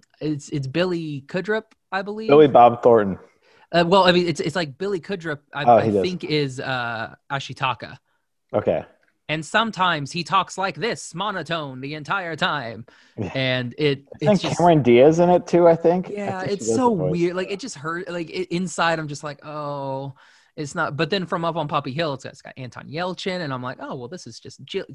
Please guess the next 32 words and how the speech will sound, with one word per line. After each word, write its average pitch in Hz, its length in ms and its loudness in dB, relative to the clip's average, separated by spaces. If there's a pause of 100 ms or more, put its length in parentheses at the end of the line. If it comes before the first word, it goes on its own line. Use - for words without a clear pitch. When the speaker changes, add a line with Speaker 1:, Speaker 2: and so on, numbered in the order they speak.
(120)
Speaker 1:
Gillian 131 260 -10
Anderson's 214 460 -6
in 214 140 -2
it, - 180 -10 (500)
Speaker 2:
Mm-hmm. 120 440 0
Speaker 1:
um, 107 200 -10 (200)
for, 135 520 -4
you 131 120 -8
know, 110 180 -8
like, 113 160 -12 (300)
thirteen 156 420 -4
minutes, 175 380 -4
and 131 120 -6
then 117 80 -12
she's 120 220 -12
gone." 170 380 -2
And 175 100 -8 (260)
you're 120 140 -8
like, 131 140 -10
"Bye." 185 560 -2 (420)
Um, 135 420 0
Speaker 2:
<laughs> 127 40 -14
Speaker 1:
but 160 180 0
it's, - 440 -4 (120)
it's, - 400 -12 (880)
it's, - 280 -6
it's - 200 -12
just 165 200 -12
such 165 260 -12
a 147 60 -8
good 120 180 -12
movie. 123 380 -12